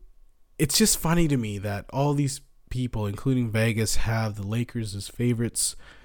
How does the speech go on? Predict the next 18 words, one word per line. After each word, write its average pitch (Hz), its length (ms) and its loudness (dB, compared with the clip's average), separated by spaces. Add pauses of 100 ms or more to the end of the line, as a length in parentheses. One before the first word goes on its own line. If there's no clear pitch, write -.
(220)
to 110 140 -4
win 120 240 2
it. 156 240 0 (720)
And 127 260 0
for 151 160 0
me, 180 240 6
there's 143 240 4
just 127 320 0
no 127 380 4 (320)
damn 123 320 8
comparison 104 920 2 (720)
because 135 640 4
health 139 320 4
is 147 100 4
gonna 147 200 2
be 147 180 2
a 147 40 2
factor. 143 560 -4